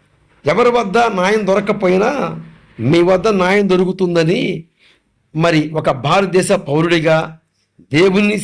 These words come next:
సేవకునిగా మరి మాకు ఒక విశ్వాసం ఉంది. మేము మీకు ఎవిడెన్స్, ప్రూఫ్‌లు ఇచ్చేటప్పుడు మరి మీరు ఏం చేస్తున్నారు? ఇది ధర్మమా?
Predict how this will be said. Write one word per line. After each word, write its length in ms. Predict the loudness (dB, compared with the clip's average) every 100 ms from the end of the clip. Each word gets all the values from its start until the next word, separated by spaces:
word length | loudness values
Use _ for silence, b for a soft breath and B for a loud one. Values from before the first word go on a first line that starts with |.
| -2
సేవకునిగా 680 | 0 2 0 0 0 2 0 0 -4 _ b b b -2
మరి 200 | 0 0 -2 -10 -20 _ _ _
మాకు 420 | -4 0 0 0 -4 -2
ఒక 100 | -4 -2
విశ్వాసం 500 | -6 -2 -2 0 0 0
ఉంది. 200 | -2 -2 -6 -16 _ _ _ b b b b _ -2 0
మేము 280 | 0 2 2 0 -4 -10 _ -6 -2
మీకు 300 | -2 2 2 2 0 0
ఎవిడెన్స్, 480 | 2 0 -2 -6 -6 -6 -6
ప్రూఫ్‌లు 380 | -2 -2 0 0 0
ఇచ్చేటప్పుడు 600 | 0 0 -2 -2 -6 -6 -8 -12 _ _ _ _ _ 0
మరి 140 | 0 0
మీరు 240 | 0 0 0 0
ఏం 80 | 0 0
చేస్తున్నారు? 760 | 0 0 -8 -4 -2 2 2 0 -4 -12 _ -20 b b b b b b _
ఇది 180 | 0 2 0 -4 -10 _ _ _ _ _ _ _ _ _ _ _ _ -4
ధర్మమా? 440 | -2 0 2 0